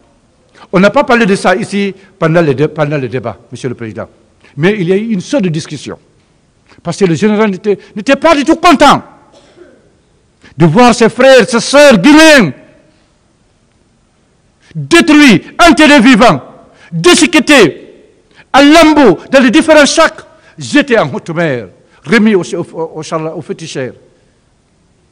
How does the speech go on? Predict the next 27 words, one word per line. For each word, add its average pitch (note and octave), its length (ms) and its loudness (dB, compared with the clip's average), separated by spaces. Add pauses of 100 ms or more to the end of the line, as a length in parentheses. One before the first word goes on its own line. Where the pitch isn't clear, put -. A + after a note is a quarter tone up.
(300)
Il C#4 60 -12
n'était E3+ 200 -10
pas A#3 140 -12
d'accord. A3+ 360 -10 (2250)
Mais C4+ 180 2
le C4 140 -2
problème, C#4 320 0
c'est C4+ 160 -4
que G3+ 240 0 (360)
le A#3 120 -6
capitaine C4 440 -8
était, F#3+ 220 -6 (140)
était G#3 520 -8
envisagé G3 540 -2
un D#3+ 100 -8
autre F#3 200 -10
plan. D3 300 -6 (1120)
Il B3+ 160 -6
a C4+ 40 0
envisagé C4+ 400 -6
un A3+ 100 -6
autre B3+ 160 -8
plan. C4+ 340 -8 (1400)
De C#3 120 0
rester G#3+ 320 -4
seul E4 440 -2
maître C4 320 2